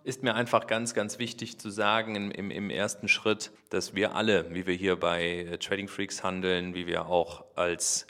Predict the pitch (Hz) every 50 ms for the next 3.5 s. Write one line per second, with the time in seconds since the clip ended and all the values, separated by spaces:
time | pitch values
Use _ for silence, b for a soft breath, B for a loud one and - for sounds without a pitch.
0 | - _ - - - 107 117 113 120 104 104 101 101 101 98 98 104 104 - 87
1 | 87 85 - - - - - 90 - 95 - - - 92 90 87 90 90 85 -
2 | 85 85 85 85 - - - - - - - - 95 98 95 98 95 92 92 92
3 | - - - 92 90 90 90 90 90 87